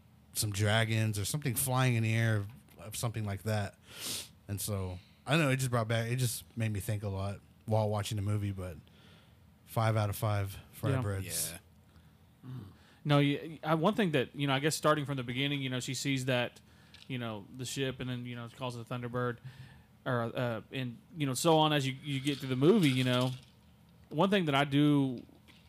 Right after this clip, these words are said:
Speaker 2: like about the Predator franchise is, you know, as she's going through these different, you know, meetings or encounters with this, this predator, this feral predator, you know,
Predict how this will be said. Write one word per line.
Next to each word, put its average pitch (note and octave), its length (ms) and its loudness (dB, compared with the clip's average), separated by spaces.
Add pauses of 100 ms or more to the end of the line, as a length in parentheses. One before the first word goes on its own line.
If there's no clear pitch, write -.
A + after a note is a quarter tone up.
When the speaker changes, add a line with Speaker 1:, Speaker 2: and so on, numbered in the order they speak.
(280)
Speaker 2:
like C3+ 360 0
about B2 260 -2
the A2+ 60 -14
Predator B2 320 -4
franchise A#2 720 -4 (480)
is, B2 100 -6
you B2+ 100 0
know, A#2 120 -2
as E3 180 0
she's E3+ 200 -4
going D3 360 2
through C3 600 -4
these C3 180 -6
different, B2+ 460 -6 (600)
you C3 100 -8
know, G#2+ 260 -8 (840)
meetings D3+ 600 -2
or B2 100 -2
encounters D3 480 -4
with B2 140 -10
this, - 320 -12 (560)
this C3 160 -8
predator, C3+ 460 -4
this A2+ 160 -12
feral C#3 360 0
predator, A#2+ 460 -4 (840)
you C3+ 120 -2
know, A2+ 300 -4